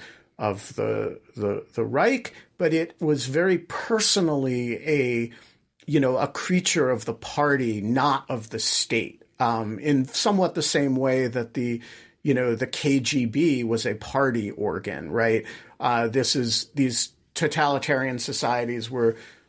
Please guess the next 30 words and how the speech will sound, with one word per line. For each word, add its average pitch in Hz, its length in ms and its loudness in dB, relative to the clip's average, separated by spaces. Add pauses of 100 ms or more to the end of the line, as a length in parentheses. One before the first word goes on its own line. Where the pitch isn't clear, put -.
(140)
very 143 420 2
much 135 300 2
in 127 160 -4
dialogue 123 720 2
with 117 180 -4
each 117 220 -6
other 107 340 -2
in 120 160 -4
how 117 260 0
they 113 320 2 (120)
organized 113 720 0
things. 107 360 -10 (460)
Um, 139 480 0
so 180 380 2
the, 165 520 2 (1200)
uh, 160 280 2
the 156 240 2
S 190 240 2
D, 180 520 2 (380)
and 175 160 4
this 226 200 2
is 226 120 0
portrayed 160 760 0
quite 180 360 0
accurately. 117 840 -2
So 131 260 0
the, 123 320 -2 (300)
the 165 80 2
military 156 800 2
guy, 127 560 0